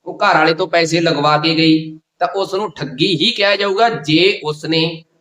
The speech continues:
ਬਾਹਰ ਜਾ ਕੇ ਉਸ ਨੂੰ ਕੈਨੇਡਾ ਦੇ ਵਿੱਚ ਨਹੀਂ ਬੁਲਾਇਆ।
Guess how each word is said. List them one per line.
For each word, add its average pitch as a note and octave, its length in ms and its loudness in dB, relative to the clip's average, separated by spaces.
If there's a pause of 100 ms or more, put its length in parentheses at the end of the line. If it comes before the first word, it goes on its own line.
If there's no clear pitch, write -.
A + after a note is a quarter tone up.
ਬਾਹਰ G3 460 2
ਜਾ C#3 280 0
ਕੇ D#3 340 -2
ਉਸ F3 240 -4
ਨੂੰ F#3 320 -4 (400)
ਕੈਨੇਡਾ F#3 280 2
ਦੇ F3+ 60 4
ਵਿੱਚ D#3+ 220 -2
ਨਹੀਂ F#3+ 180 2
ਬੁਲਾਇਆ। G2+ 360 -6